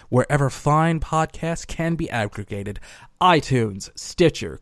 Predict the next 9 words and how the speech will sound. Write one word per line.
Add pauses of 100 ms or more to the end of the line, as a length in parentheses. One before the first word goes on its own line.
Google
Play,
Spotify,
and
all
those
other
fine
places.